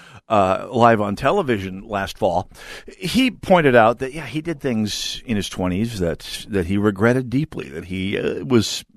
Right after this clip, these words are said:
that, that he would love to have, uh, done a do-over on and not done.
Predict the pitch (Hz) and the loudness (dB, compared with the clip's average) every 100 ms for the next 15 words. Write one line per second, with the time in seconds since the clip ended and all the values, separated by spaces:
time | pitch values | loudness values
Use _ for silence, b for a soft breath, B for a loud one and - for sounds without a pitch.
0 | - _ _ 117 107 - - B B 135 | -20 _ _ -18 -16 -16 -16 B B 4
1 | 151 143 127 135 127 123 143 156 - 143 | 6 6 6 6 4 6 6 6 4 0
2 | 117 110 123 117 131 107 87 139 156 104 | 0 0 -2 -2 -2 -4 -4 -2 0 0
3 | 98 101 131 107 101 135 - 113 214 180 | 0 0 -2 -2 -2 -4 -6 -2 0 0
4 | 76 | -2